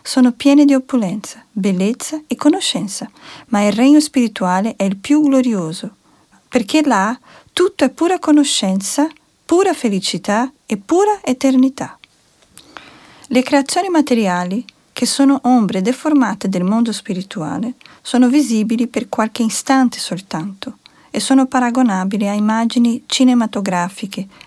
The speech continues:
rappresentazioni illusorie che affascinano gli uomini di poca intelligenza.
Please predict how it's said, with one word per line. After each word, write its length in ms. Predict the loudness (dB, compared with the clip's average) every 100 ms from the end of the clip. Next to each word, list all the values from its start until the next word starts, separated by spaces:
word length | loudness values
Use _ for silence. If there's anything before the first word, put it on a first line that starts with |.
| _
rappresentazioni 1000 | -2 0 0 2 0 0 -4 -2 2 4
illusorie 800 | 2 0 0 0 0 -2 -6 -10 _ _ _ _
che 140 | -2
affascinano 840 | 0 0 -2 -2 0 2 4 4 4
gli 100 | 2
uomini 420 | 0 0 2 2
di 100 | 0
poca 380 | -4 0 0 2
intelligenza. 840 | 0 0 -2 -2 -4 -4 -8 -14